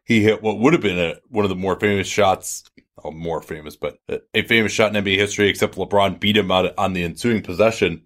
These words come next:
just hit this crazy, like, thirty-foot three on an inbounds to give the Wizards the lead against the Cavs. Those are some classic series. And, uh,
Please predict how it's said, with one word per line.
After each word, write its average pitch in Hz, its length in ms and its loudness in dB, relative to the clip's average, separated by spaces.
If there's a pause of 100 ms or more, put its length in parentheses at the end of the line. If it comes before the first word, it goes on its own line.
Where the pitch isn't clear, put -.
just 85 140 -4
hit 110 160 -2
this 95 180 -6
crazy, 104 800 -2
like, 82 320 -2
thirty-foot 110 640 2
three 98 340 -2
on 92 100 -2
an 87 100 -2
inbounds 92 680 0 (340)
to 107 100 -2
give 87 220 0
the 90 280 -6
Wizards 92 460 -2
the 87 80 -6
lead 87 240 0
against 85 300 -2
the - 80 -10
Cavs. 90 260 0
Those 92 220 -8
are 82 60 -8
some 80 240 -8
classic 98 500 0
series. 90 480 -2
And, 78 160 -6
uh, 78 240 -2